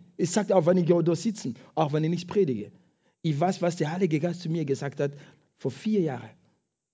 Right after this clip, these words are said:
Ich war eigentlich nichts geplant, hier zu sein. Die Leute wissen das, aber ich werde auch normal. Meine Gedanken waren, ich mache meine Rema-Schule, bin ich weg. Aber heute bin ich geblieben, weil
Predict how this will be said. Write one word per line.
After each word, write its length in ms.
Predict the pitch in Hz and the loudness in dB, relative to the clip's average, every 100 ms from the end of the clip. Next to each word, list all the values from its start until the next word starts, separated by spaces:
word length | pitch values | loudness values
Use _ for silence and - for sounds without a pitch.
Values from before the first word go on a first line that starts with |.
| _ _ _ _ _ _ _ _ | _ _ _ _ _ _ _ _
Ich 220 | 175 143 | 0 2
war 200 | 190 196 - | 2 0 2
eigentlich 540 | 214 220 185 175 208 - | 6 6 6 2 0 2
nichts 240 | 175 185 | 2 4
geplant, 360 | 190 185 226 214 | 2 4 0 0
hier 240 | 247 311 | 0 -2
zu 80 | 226 | -2
sein. 380 | 202 254 156 117 - - | -2 0 -2 -4 -12 0
Die 140 | 160 | 8
Leute 320 | 190 202 165 | 8 8 4
wissen 260 | 226 226 160 | 2 0 0
das, 180 | 131 120 | 0 0
aber 140 | 151 | 0
ich 160 | 165 147 | 2 2
werde 180 | 175 | 2
auch 80 | 220 | 2
normal. 440 | 226 208 240 147 - _ _ _ _ _ - | 0 0 -2 -4 -10 _ _ _ _ _ 0
Meine 260 | 170 214 226 | 4 6 8
Gedanken 480 | 220 262 277 208 196 | 6 4 2 2 4
waren, 120 | 214 | 4
ich 60 | |
mache 160 | 202 208 | 4 6
meine 200 | 185 165 | 4 6
Rema-Schule, 460 | 196 185 143 180 151 | 4 4 2 -2 -2
bin 140 | 151 | -2
ich 100 | 143 | -4
weg. 300 | 165 175 - _ _ _ _ _ _ - | -6 -8 -18 _ _ _ _ _ _ -2
Aber 220 | 147 160 | 0 4
heute 240 | 226 247 | 4 4
bin 160 | 190 226 | 6 6
ich 100 | 254 | 6
geblieben, 580 | 220 180 269 190 113 - - - | 4 4 4 4 0 -6 -18 -12
weil 340 | 143 185 202 | 0 4 4